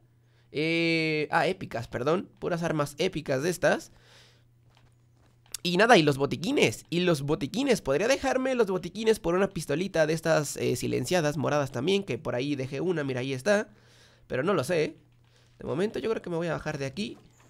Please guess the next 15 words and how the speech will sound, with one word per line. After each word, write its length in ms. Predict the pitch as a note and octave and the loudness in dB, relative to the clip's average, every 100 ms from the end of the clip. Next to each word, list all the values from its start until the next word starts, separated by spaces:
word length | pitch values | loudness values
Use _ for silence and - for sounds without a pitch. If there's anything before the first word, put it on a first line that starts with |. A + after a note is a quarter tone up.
| _ _ _ _ - _ _ - - - - - - - - - - - - - - - - _ - _ - - _ _ _ _ _ _ _ _ | _ _ _ _ -20 _ _ -20 -18 -16 -18 -18 -18 -20 -20 -20 -20 -20 -20 -20 -20 -20 -20 _ -20 _ -20 -20 _ _ _ _ _ _ _ _
Estaría, 280 | - C3 E3+ | -6 4 4
estaría 420 | - - F3+ A#3+ | 4 2 4 4
súper, 320 | - C#4 A#3 | 0 0 0
súper 220 | G#3 G#3+ G#3+ | 0 0 0
épico 260 | G#3+ G3 | 0 -2
en 80 | F3+ | -2
plan 180 | F3+ E3+ | 0 2
así, 200 | D3+ D3 | 0 -2
mira. 340 | A#2 B2 - _ _ _ _ _ _ - | -4 -6 -12 _ _ _ _ _ _ -4
En 220 | D3 E3 | -2 4
plan 160 | A3+ | 6
así, 420 | G3 D3 B2 B2+ - _ - - | 6 4 0 -4 -12 _ -20 -18
¿sabes? 360 | - C3+ F#3 G#3 | -2 2 4 4
Ahí 180 | D3 D3 | 4 2
full, 480 | - C4+ C#4 C4 | 0 0 0 -2